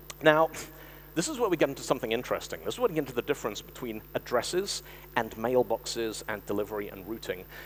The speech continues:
Because I can go onto Gmail and I can put in Rocket plus Groot. It says, "Email cannot contain special characters." But you can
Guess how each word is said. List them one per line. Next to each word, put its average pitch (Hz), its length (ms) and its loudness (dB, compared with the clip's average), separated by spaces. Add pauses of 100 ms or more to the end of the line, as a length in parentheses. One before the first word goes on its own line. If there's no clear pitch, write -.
(120)
Because - 300 4
I 202 120 10
can 226 160 0
go 160 180 10
onto 143 200 4
Gmail 127 580 8
and 117 120 6
I 131 60 4
can 131 180 2
put 135 140 2
in 113 140 0
Rocket 127 320 4
plus 113 180 4
Groot. 120 220 2
It 123 60 -4
says, 143 200 4
"Email 202 220 4
cannot 160 320 2
contain 139 340 -6
special - 340 -2
characters." 110 720 -4 (500)
But - 240 8 (120)
you 254 100 0
can 196 240 2